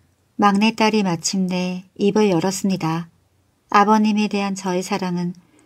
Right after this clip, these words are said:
모든 딸들이 자신의 아버지를 사랑하는 것과 똑같습니다. 하지만 너는 나를 얼마나 사랑하느냐? 너의 사랑은 어떤 것이냐?"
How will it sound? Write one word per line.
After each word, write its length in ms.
모든 360
딸들이 540
자신의 480
아버지를 560
사랑하는 560
것과 300
똑같습니다. 840
하지만 540
너는 260
나를 300
얼마나 400
사랑하느냐? 720
너의 300
사랑은 420
어떤 320
것이냐?" 500